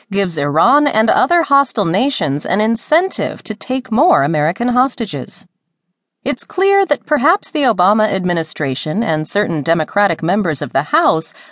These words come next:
are the only people in America who believe that ransom was not paid," Hensarling said. Representative Sean Duffy, Republican, Wisconsin,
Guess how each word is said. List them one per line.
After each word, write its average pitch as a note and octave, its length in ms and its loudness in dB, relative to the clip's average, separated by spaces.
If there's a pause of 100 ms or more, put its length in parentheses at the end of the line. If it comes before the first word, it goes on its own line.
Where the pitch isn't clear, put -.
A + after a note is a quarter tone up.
are A#3+ 120 2
the C#4+ 180 -2
only F4+ 360 2
people A#3+ 380 0
in F#3+ 80 2
America A#3 640 2
who D#3+ 140 -2
believe G3+ 420 0
that G3 140 -2
ransom A3+ 480 0
was G#3+ 240 -2
not D3+ 340 0
paid," E3 400 -2
Hensarling C3+ 540 -6
said. - 320 -8 (760)
Representative D3 520 -2
Sean D#3+ 420 0
Duffy, F3 500 -2
Republican, E3 680 -2
Wisconsin, F#3 720 -2